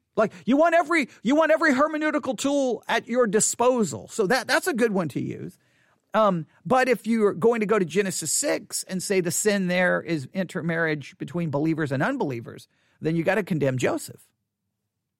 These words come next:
And saying that he didn't have a choice makes no sense, since earlier he made a,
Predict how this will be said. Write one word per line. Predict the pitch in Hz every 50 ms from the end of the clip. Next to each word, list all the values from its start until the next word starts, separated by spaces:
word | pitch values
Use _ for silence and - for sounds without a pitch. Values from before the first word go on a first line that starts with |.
| _ _ _ _ _ _ _ _ _ _ _ _ _ _
And | - 165 - - _ -
saying | - - - 208 202 233 233
that | 196 202 190
he | 185
didn't | 175 208 196 180
have | 180 170
a | 170
choice | 143 - 240 240 233 220 190 - -
makes | 165 156 - -
no | 175 175 170
sense, | 151 - - 196 190 175 -
since | - - 160 151 147 - 98 -
earlier | 190 196 208 202 185 165 156 156 156 - - _ _
he | - 165 165
made | 160 160 160 160 143
a, | 143 135